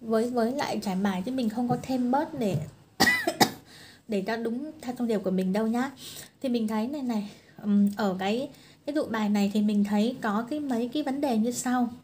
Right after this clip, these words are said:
<clears throat> Một là nhân vật nổi lên ở đây, mình không, bây giờ mình không nói nhiều về cung hoàng đạo, nghĩa là không phải cung đó là cung của bạn, mà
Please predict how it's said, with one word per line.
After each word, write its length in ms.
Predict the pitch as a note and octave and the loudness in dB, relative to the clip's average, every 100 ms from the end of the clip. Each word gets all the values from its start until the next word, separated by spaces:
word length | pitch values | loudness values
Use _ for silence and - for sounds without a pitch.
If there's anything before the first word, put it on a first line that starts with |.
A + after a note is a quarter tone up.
| _ - | _ -2
<clears throat> 720 | D#4 B3+ G#3+ - - - - | 0 2 -2 -6 -16 -18 -6
Một 240 | B3+ A#3+ | -2 0
là 80 | G#3+ | 0
nhân 220 | A3 C4+ | -2 -2
vật 140 | C4+ A#3+ | -2 -2
nổi 300 | G#3 G3+ F3 | 0 0 0
lên 200 | G#3+ B3 | 0 2
ở 80 | G3+ | 2
đây, 260 | G#3 A#3+ | 2 2
mình 240 | A#3 A3 G3+ | 2 2 2
không, 300 | B3 B3+ B3 | 0 -2 0
bây 80 | A#3+ | 2
giờ 100 | B3+ | 2
mình 140 | A3 G3 | 2 0
không 220 | B3+ B3+ | -2 -2
nói 160 | G#3+ | -2
nhiều 140 | C4+ C4 | -2 -2
về 100 | G#3 | -2
cung 120 | A3+ | 0
hoàng 220 | A#3+ A3+ G3+ | 0 2 2
đạo, 240 | G#3+ - - - - | 0 -2 -8 -18 -10
nghĩa 80 | C4 | -6
là 100 | D4 | -6
không 180 | C4+ B3+ | -4 -2
phải 140 | B3 | -2
cung 220 | G3 B3 | 0 0
đó 220 | A#3 G3+ A#3 | 0 0 0
là 140 | C#4 | -2
cung 200 | B3 B3+ | -4 -2
của 80 | G3 | 0
bạn, 360 | G3 G3+ G#3 | 0 -2 2
mà 160 | G3+ F#3 | 2 0